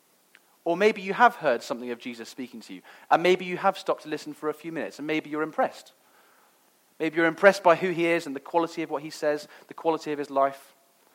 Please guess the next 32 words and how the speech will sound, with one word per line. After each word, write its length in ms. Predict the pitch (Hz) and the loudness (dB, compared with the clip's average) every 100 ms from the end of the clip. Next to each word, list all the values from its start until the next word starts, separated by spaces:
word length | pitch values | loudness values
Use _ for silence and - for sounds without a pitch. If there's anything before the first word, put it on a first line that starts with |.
| _ _ _ | _ _ _
But 120 | - - | 0 6
ultimately, 480 | 220 220 160 117 139 | 6 4 -4 -2 -2
you 140 | 151 | 2
are 100 | 156 | 2
just 320 | 151 165 - | 2 -8 -8
too 120 | - | -10
busy 280 | - 135 107 | -6 -6 -6
with 180 | 104 - | -12 -10
plans, 460 | 147 143 143 139 - - - - | 0 2 2 -6 -16 -20 -20 -16
with 180 | - - | -14 -2
presents, 560 | 151 143 143 127 - - - - | -2 -2 -6 -6 -16 -20 -20 -20
with 80 | |
family, 560 | - 151 143 135 135 135 _ _ _ _ _ _ _ _ | -2 0 0 0 -4 -8 _ _ _ _ _ _ _ _
to 80 | - | -20
stop 220 | - 139 | -8 -8
and 100 | 113 | -8
meet 160 | 117 - | -14 -14
him. 200 | 85 78 _ _ _ _ _ _ _ _ _ _ _ _ _ _ - _ | -18 -20 _ _ _ _ _ _ _ _ _ _ _ _ _ _ -20 _
Or 120 | 156 | -2
maybe 220 | 156 185 170 | 2 2 4
you 120 | 156 | 8
are 100 | 147 | 8
one 120 | 135 | 8
of 80 | 117 | -2
those 240 | 113 107 | -4 -4
who 80 | 117 | -14
stopped 340 | - 120 - | -6 -6 -6
for 60 | - | -8
long 160 | 117 110 | -8 -8
enough 220 | 101 - | -10 -12
to 120 | 110 | -4
actually 460 | 110 - 113 98 | -4 -4 -10 -10